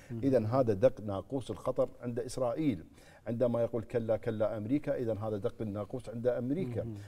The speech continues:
Speaker 2: وعندما يقول الثالث المشهور، اجتمع أنه الش-، الشرق والغرب
Speaker 1: مم.
Speaker 2: على قتله رضوان الله تعالى عليه. احنا قلنا، آه، صدام أو كان هذا النظام البحثي كان هو أداة لتنفيذ هذه ال-،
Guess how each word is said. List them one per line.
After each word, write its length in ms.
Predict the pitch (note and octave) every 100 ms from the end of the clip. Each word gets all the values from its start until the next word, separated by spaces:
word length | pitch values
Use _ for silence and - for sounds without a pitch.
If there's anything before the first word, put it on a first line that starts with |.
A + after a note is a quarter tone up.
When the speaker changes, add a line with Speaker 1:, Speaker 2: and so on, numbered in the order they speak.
| -
Speaker 2:
وعندما 440 | G#2+ G#2+ A#2+ A#2+ A#2
يقول 240 | A2 A#2
الثالث 420 | G#2+ B2+ A#2 G#2+
المشهور، 440 | A2 G#2+ - D3 E3
اجتمع 380 | - G#3+ F3+
أنه 220 | A#2 G#2 G2
الش-، 180 | -
الشرق 460 | - A2+ - F#3 B2
والغرب 360 | A2+ A2+ D#3 D#3 - -
Speaker 1:
مم. 140 | C#3+ B2+
Speaker 2:
على 360 | A2+ D3 D3+
قتله 480 | C#3+ - A3+ D#3+ A#2+
رضوان 320 | G2+ F#2+ F#2
الله 260 | F2+ F#2 F#2
تعالى 340 | - F2 F#2
عليه. 200 | E2+ F2+
احنا 160 | D2+ G#2
قلنا، 380 | C3 E3+ D#3+ - - - -
آه، 260 | - - -
صدام 600 | - A#2 G#2 C3+ C#3 C3
أو 100 | F#2+
كان 280 | - A#2 A2+
هذا 260 | G2+ G#2+
النظام 580 | G#2 G2 G2+ G2+ B2+ C#3
البحثي 520 | B2 B2 G#2 B2+ C3
كان 200 | D3+ G3
هو 160 | G3 F#3
أداة 280 | E3 G3 G3+
لتنفيذ 380 | F#3+ D#3+ G#3+ F#3
هذه 240 | D#3 A2+
ال-، 120 | G2